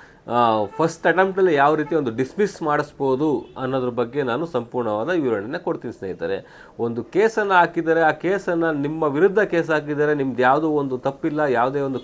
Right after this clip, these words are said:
ಸಕಾರಣ ಇಲ್ಲ, ಆದರೂ ಸಹ ಒಂದು ಕೇಸನ್ನು ಹಾಕಿದ್ದಾರೆ ಅಂತ ಹೇಳಿದ್ರೆ ಅಂಥ ಸಂದರ್ಭದಲ್ಲಿ ನೀವು ಫಸ್ಟ್ ಅಟೆಂಪ್ಟಲ್ಲೇ ನೀವು ಒಂದು ಕೇಸನ್ನು ಡಿಸ್ಮಿಸ್ ಮಾಡಿಸ್ಬೋದು. ಈ ಯಾವ ಒಂದು ಅಪ್ಲಿಕೇಶನ್ ಹಾಕಬೇಕು ಅಂತ ಹೇಳಿದ್ರೆ ಸ್ನೇಹಿತರೆ,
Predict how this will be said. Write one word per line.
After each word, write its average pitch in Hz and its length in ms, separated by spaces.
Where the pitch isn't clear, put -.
ಸಕಾರಣ 160 360
ಇಲ್ಲ, 139 260
ಆದರೂ 147 260
ಸಹ 165 180
ಒಂದು 139 300
ಕೇಸನ್ನು 147 380
ಹಾಕಿದ್ದಾರೆ 123 440
ಅಂತ 117 180
ಹೇಳಿದ್ರೆ 107 260
ಅಂಥ 175 260
ಸಂದರ್ಭದಲ್ಲಿ 131 460
ನೀವು 160 240
ಫಸ್ಟ್ 190 280
ಅಟೆಂಪ್ಟಲ್ಲೇ 170 560
ನೀವು 147 300
ಒಂದು 131 180
ಕೇಸನ್ನು 143 520
ಡಿಸ್ಮಿಸ್ 147 460
ಮಾಡಿಸ್ಬೋದು. 110 840
ಈ 104 460
ಯಾವ 143 300
ಒಂದು 185 400
ಅಪ್ಲಿಕೇಶನ್ 147 500
ಹಾಕಬೇಕು 123 360
ಅಂತ 113 100
ಹೇಳಿದ್ರೆ 107 260
ಸ್ನೇಹಿತರೆ, 110 460